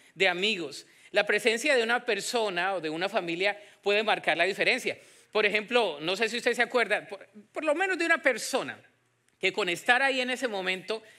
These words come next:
cambió quizá para usted lo que se sentía, que esa persona se apareciera en ese momento, fue como un ángel enviado por Dios, ¿no? Dios envía personas de esa manera,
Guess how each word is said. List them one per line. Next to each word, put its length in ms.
cambió 840
quizá 540
para 220
usted 480
lo 160
que 100
se 140
sentía, 680
que 80
esa 160
persona 340
se 120
apareciera 640
en 100
ese 160
momento, 420
fue 160
como 220
un 160
ángel 340
enviado 400
por 200
Dios, 580
¿no? 260
Dios 580
envía 520
personas 600
de 280
esa 400
manera, 600